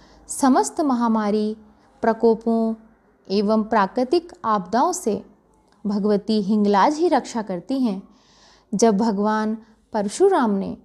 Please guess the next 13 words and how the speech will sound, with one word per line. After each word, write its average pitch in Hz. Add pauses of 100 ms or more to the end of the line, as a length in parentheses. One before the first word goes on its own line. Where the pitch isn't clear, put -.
(320)
समस्त 302
क्षत्रियों 277
के 190 (720)
संहार 220
का 311
संकल्प 254
लिया 233
था, 185 (720)
तब 208
भगवती 214 (380)
हिंगलाज 226
ने 330
ही 190